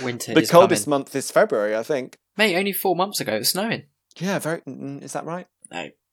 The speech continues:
Speaker 2: No. <laughs> But four months from now was when it was snowing.
Speaker 1: <gasps>
Speaker 2: March, it was March.
Speaker 1: Yeah, three months.
Speaker 2: Um, f-, as a Christmas gift to you, can I try and make up a joke?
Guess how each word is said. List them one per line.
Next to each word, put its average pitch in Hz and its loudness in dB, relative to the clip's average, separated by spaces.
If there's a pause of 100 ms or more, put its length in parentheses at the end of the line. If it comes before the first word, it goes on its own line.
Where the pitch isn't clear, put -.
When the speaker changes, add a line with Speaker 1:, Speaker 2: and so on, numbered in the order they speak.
(320)
Speaker 2:
No. 98 -8 (200)
<laughs> 151 0 (540)
But 147 4 (240)
four 190 2
months 175 0
from 135 -4
now 139 0
was 127 -8
when 131 -2
it 120 -8
was 117 -10
snowing. 113 -6 (220)
Speaker 1:
<gasps> 240 -4
Speaker 2:
March, 127 -4
it 123 -12
was - -20
March. - -12 (260)
Speaker 1:
Yeah, 170 -8 (360)
three 170 -6
months. - -12 (1120)
Speaker 2:
Um, 143 2 (160)
f-, - -12
as 147 0
a - -10
Christmas 151 -6
gift 147 -4
to 139 -4
you, 113 -2
can 120 -12
I 120 -10
try 123 -6
and 120 -6
make 117 -6
up 113 -12
a 107 -12
joke? 117 -6